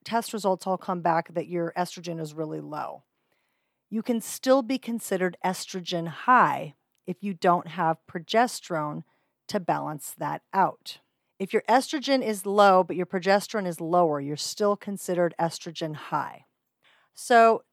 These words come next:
if you're taking bioidentical hormone replacement therapy and you're taking estrogen, you should definitely be taking progesterone because you need to balance them out.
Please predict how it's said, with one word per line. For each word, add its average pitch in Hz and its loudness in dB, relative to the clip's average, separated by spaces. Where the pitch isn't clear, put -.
if - -10
you're 226 -10
taking 285 -2
bioidentical 214 4
hormone 190 -2
replacement 165 -4
therapy 156 -6
and 160 -8
you're 156 -6
taking 202 -6
estrogen, 160 -8
you 156 -12
should 165 -10
definitely 190 0
be 170 -8
taking 165 -10
progesterone 147 -10
because 156 -10
you 175 -10
need 175 -8
to 180 -8
balance 160 -8
them 156 -14
out. 135 -14